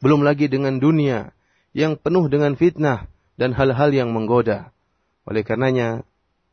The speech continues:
para pendengar yang dirahmati oleh Allah Subhanahu wa taala, merupakan kekhususan atau merupakan ciri khas manusia,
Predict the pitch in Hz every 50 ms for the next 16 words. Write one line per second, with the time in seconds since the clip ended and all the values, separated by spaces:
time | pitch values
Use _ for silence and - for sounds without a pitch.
0 | _ - - 117 113 - 113 113 120 127 123 117 113 110 107 107 104 95 92 117
1 | 117 113 - - 107 107 - 107 107 104 101 - - - 104 101 104 101 95 104
2 | 98 92 - - 110 127 127 117 110 107 104 - _ _ _ _ _ _ _ _
3 | _ _ - 123 127 135 - - 147 - - 214 214 214 202 - 170 - - 165
4 | 170 214 220 202 208 180 170 160 - - - - 127 - - 123 123 120 127 127
5 | 127 - - 202 202 - 196 175 - - 220 247 254 240 180 151 160 147 - -
6 | 143 135 131 131 123 - - 113 110 104 101 110 - -